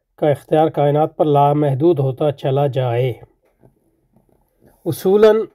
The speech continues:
انسان آزاد ہے، وہ اصولاً، لیکن عملاً نہیں۔ وہ اپنے اندر یہ صلاحیت رکھتا ہے کہ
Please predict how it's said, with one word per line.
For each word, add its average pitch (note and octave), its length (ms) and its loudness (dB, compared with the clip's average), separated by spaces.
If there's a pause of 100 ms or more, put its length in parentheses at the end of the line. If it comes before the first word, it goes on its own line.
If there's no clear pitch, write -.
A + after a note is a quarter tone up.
(240)
انسان F3 480 0
آزاد D#3+ 360 6
ہے، B2+ 300 -8 (280)
وہ D3+ 160 -8 (140)
اصولاً، D#3 480 -2 (880)
لیکن E3 240 0
عملاً E3 480 4
نہیں۔ G#2+ 140 -12 (600)
وہ D#3 80 -2
اپنے E3 240 2
اندر E3+ 200 2
یہ F3+ 120 2
صلاحیت E3 500 2
رکھتا D#3 260 -6
ہے E3 100 0
کہ D#3+ 120 -2